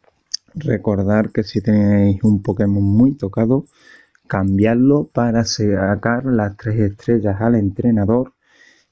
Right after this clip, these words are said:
y no tener que volver después o volver a luchar para sacar esas tres estrellas, ya que teniendo las tres estrellas con todos los entrenadores de la ruta,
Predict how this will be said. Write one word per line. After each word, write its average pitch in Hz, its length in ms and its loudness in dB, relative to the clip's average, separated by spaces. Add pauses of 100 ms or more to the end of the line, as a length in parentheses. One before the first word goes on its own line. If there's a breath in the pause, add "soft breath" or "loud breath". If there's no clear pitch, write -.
y 143 340 4
no 120 240 4
tener 117 600 4
que 113 160 0
volver 110 580 0
después 110 640 -2 (560)
o 127 240 2
volver 110 420 0
a 110 80 0
luchar 110 540 -2
para 110 320 -2
sacar 107 420 -2
esas 104 360 -4 (480)
tres 113 260 0
estrellas, 117 580 -2 (840 soft breath)
ya 107 280 0
que 135 260 -2 (160)
teniendo 113 440 4
las 101 200 2
tres 110 360 0
estrellas 117 400 0
con 101 240 -4
todos 117 260 2
los 110 220 2
entrenadores 104 760 0
de 123 100 0
la 120 140 0
ruta, 120 440 -2